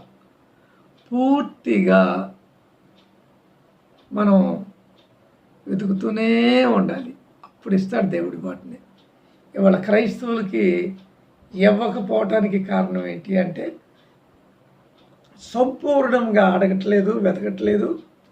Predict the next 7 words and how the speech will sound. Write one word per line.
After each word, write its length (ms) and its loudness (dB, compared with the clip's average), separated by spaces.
తట్టట్లేదు. 640 -6
అందుకనే 460 2
సంపూర్ణంగా 580 -4
వాళ్ళకి 320 2
దొరకట్లేదు. 500 -6
కొంతమందికి 600 0
దొరుకుతుంది, 560 2